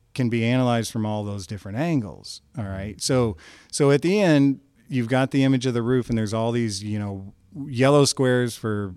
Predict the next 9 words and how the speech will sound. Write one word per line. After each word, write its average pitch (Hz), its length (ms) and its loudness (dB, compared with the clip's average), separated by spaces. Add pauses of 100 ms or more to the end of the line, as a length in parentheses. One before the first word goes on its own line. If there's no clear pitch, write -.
hail 127 240 0
damage, 113 360 0
red 113 280 -2
squares 110 380 -2
for 98 320 -8
human 123 300 0
damage 107 380 -4
or 101 100 -8
whatever. 101 300 -8